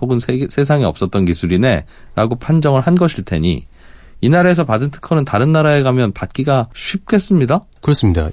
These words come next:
Speaker 2: 일반적으로는 어느 나라에서 받은 특허가 다른
Speaker 1: 예.
Speaker 2: 나라에서도 받을 확률이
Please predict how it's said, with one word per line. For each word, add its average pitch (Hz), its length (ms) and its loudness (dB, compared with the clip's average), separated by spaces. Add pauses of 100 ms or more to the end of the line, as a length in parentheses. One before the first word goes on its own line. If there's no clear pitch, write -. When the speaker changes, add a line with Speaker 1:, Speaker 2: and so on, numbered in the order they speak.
Speaker 2:
일반적으로는 104 840 2
어느 95 200 2
나라에서 95 440 2
받은 98 340 0
특허가 120 600 0
다른 95 220 2
Speaker 1:
예. 101 40 2
Speaker 2:
나라에서도 87 580 0 (280)
받을 101 280 -2
확률이 123 480 0